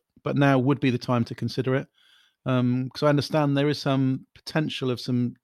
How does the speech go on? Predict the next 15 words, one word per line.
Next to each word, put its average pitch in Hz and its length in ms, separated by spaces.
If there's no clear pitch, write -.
shuffling, 127 720
whether 127 260
it's 120 260
Haas 151 320
or 135 60
whether 131 120
it's 117 140
Alfa. 139 460
Renault's 143 340
on 131 100
the 131 60
look 131 220
for - 120
some, 123 340
a, 123 100